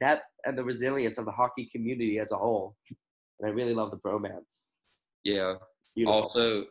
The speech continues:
Speaker 2: like, 'cause every other, or most of the other nominations, they were on the same team. But I think what this one really brought them above the rest is that they were on different teams and they're still so close.
Speaker 1: Yeah. Truly, truly beautiful.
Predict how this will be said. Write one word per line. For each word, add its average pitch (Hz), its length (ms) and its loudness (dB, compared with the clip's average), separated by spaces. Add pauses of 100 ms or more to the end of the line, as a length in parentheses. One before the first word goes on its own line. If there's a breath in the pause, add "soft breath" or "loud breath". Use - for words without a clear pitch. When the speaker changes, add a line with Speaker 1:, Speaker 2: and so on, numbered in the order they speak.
Speaker 2:
like, 107 260 0
'cause 107 160 -4
every 113 280 6
other, 110 400 4
or 117 140 4
most 107 240 4
of - 60 -6
the 113 100 6
other 104 180 6
nominations, 104 920 0 (540)
they 104 140 4
were 104 120 4
on 104 100 2
the 98 60 0
same 95 320 0
team. 107 460 0 (420)
But 107 100 2
I - 20 -6
think - 400 0
what 110 380 2
this 113 240 2
one 110 360 0 (100)
really 107 640 2
brought 107 360 4
them 101 220 0
above 101 300 -2
the 98 100 -4
rest 98 340 0
is 98 60 -10
that 101 180 0
they 98 100 2
were 101 100 2
on 95 140 -6
different 101 380 -4
teams 92 380 -6
and 95 120 -8
they're 92 120 -6
still 101 340 0
so 95 340 0
close. 90 560 -6 (920)
Speaker 1:
Yeah. 101 340 -2 (360)
Truly, 143 560 4
truly 147 300 4
beautiful. 107 440 0